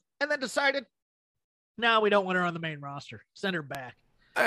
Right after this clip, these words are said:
Speaker 1: And she
Speaker 2: and, and not for nothing, but, like, A E W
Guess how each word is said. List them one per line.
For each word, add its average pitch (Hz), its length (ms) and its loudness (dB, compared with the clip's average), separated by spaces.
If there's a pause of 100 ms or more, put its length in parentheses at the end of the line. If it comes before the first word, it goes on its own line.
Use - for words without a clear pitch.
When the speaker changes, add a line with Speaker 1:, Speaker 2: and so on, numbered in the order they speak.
(120)
Speaker 1:
And 190 80 2
she 214 60 8
Speaker 2:
and, 220 160 6
and 220 240 8
not 208 220 8
for 175 100 0
nothing, 147 440 2
but, 127 100 -2
like, 135 240 0
A 165 180 4
E 147 200 -2
W 131 640 -2